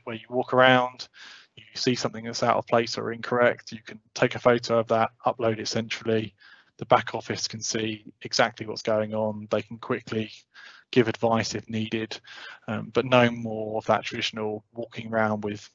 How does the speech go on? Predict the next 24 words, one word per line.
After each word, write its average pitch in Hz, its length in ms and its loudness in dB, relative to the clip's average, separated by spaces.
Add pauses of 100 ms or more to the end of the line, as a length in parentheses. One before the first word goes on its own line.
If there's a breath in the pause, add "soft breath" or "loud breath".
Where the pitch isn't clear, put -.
(200)
paper 117 360 0
and 110 100 -8
pen. 110 460 0 (120)
Maybe 117 380 0
it 113 160 -2
gets - 220 0
submitted 117 380 -6
to - 100 -16
the 107 40 -14
system, 117 520 -2
maybe 110 340 0
it 98 100 -8
doesn't, 110 480 0 (540 loud breath)
isn't 127 240 2
properly 117 300 -2
centralized, 110 580 -4
isn't 107 160 -8
properly 104 340 -10
indexed. 104 600 -4 (420 loud breath)
Uh, 107 200 -2
and 127 100 -2
this 131 80 -2
is 127 140 -2
not 139 260 6